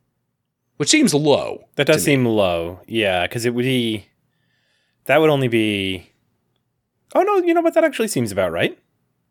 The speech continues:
Speaker 2: 'Cause if, if we assume each one of them lives, I, I'm sure you're about to go into this, but <laughs> if we assume each one of them lives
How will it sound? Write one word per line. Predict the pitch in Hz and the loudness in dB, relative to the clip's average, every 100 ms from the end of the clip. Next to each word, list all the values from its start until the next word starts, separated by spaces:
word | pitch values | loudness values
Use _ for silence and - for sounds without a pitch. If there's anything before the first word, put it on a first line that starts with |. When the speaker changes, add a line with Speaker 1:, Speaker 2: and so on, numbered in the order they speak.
| _ _ _ _ _ _ _ | _ _ _ _ _ _ _
Speaker 2:
'Cause | - 165 | -2 0
if, | 175 - | 0 0
if | 180 | 0
we | 170 160 | 2 2
assume | 160 233 202 | 2 2 2
each | 143 135 | 2 2
one | 123 | 0
of | |
them | 113 110 | -2 -2
lives, | 110 101 104 | -2 -2 -4
I, | 127 | -2
I'm | 127 120 123 | 2 2 2
sure | - 127 | 0 0
you're | 101 | 2
about | 101 95 | 0 -2
to | |
go | 95 95 | -4 -6
into | 87 | -6
this, | 82 - | -10 -4
but | - 180 | 0 2
<laughs> | 156 | 2
if | |
we | 160 | 0
assume | 214 196 | -2 0
each | 175 165 | 0 2
one | |
of | 139 | 0
them | 127 | 2
lives | 127 120 | 0 0